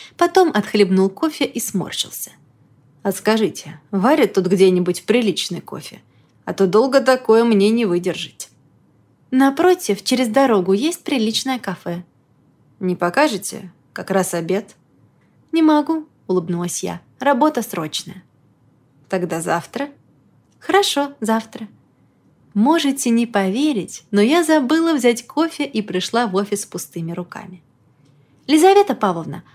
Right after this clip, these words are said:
а кто-то сейчас у автомата стоял?» спросила я, хотя вовсе не собиралась это делать. «А,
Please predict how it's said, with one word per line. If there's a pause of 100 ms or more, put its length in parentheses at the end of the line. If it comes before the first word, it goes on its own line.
(140)
а
кто-то
сейчас
у
автомата
стоял?» (360)
спросила
я, (240)
хотя
вовсе
не
собиралась
это
делать. (720)
«А,